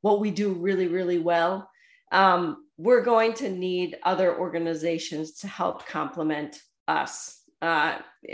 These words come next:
to, to solve the, the big problems that come up in the world. So I think that this isn't going anywhere. In fact,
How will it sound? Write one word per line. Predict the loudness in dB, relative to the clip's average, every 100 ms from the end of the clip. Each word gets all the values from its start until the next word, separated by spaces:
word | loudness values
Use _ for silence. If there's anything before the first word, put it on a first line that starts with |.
| -14 -8
to, | -6 -4
to | -6 -2
solve | 6 6 8
the, | 6 6 2 -8 -12
the |
big | -4 -4 -4
problems | 2 2 4 0 0
that | 0 0 -4 -8
come | -4 -2
up | -2 -2
in | -4
the | -6
world. | -6 -4 -6 -8 _ _ _
So | 0 2 4
I | 4 4
think | 2 0 -2 -12 _ _ _ _
that | 0 0 -2 _ _
this | -2 0 2
isn't | 0 0 2
going | 2 4
anywhere. | 4 4 2 0 0
In | 0 0
fact, | 0 0 -2